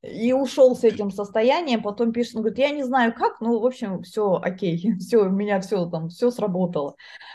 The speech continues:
А, да, то есть неважно, верят они или не верят, важно, что вы знаете, как это работает, сами механизмы, как работает бессознательная структура, да, вот эти образы, что суть саму понимаете,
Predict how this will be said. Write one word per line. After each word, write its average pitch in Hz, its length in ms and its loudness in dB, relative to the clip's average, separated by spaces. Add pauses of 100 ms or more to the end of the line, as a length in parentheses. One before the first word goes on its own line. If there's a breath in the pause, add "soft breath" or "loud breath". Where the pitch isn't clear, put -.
(280 loud breath)
А, 156 440 0
да, 214 200 2
то 202 80 0
есть 190 140 -6
неважно, 240 580 4
верят 240 380 2
они 196 200 -2
или 190 100 -6
не 196 180 -4
верят, 240 340 -2
важно, 208 320 -4
что 202 200 -6
вы 202 200 -2
знаете, 196 600 -2
как 214 260 -4
это 185 220 -2
работает, 180 520 -2
сами 202 240 -2
механизмы, 190 720 -2
как 175 200 -6
работает 190 440 -2
бессознательная 190 880 -4
структура, 202 640 0
да, 185 200 2
вот 180 140 -2
эти 180 180 -6
образы, 202 640 2
что 226 320 -2
суть 262 360 -4
саму 202 280 -4
понимаете, 226 680 -4